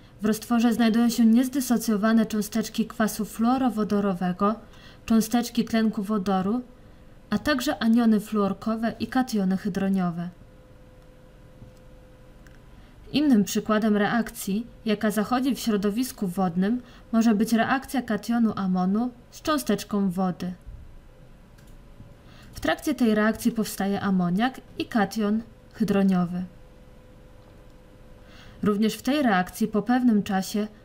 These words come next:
dojdzie do stanu równowagi. W roztworze będą znajdować się zarówno produkty, jak i substraty tej reakcji. Zarówno w jednej, jak i drugiej reakcji widzimy, że woda przyjęła proton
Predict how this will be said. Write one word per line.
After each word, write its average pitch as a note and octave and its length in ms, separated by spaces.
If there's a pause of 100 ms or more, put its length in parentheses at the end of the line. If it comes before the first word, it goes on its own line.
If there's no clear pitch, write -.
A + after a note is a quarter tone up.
(100)
dojdzie G#3+ 240
do G#3 120
stanu G3+ 400
równowagi. F3+ 720 (760)
W - 60
roztworze B3 500
będą G#3 280
znajdować G#3+ 580
się G#3+ 120
zarówno G#3 480
produkty, G3 720 (340)
jak E4 180
i D4+ 80
substraty G#3 600
tej F#3+ 200
reakcji. F3+ 580 (2500)
Zarówno G#3+ 640 (140)
w F#3 80
jednej, G3+ 520
jak G3+ 240
i G3 60
drugiej A3+ 360
reakcji G3 460
widzimy, G3 580 (400)
że A#3+ 140
woda D4+ 300
przyjęła G#3+ 460
proton G#3 560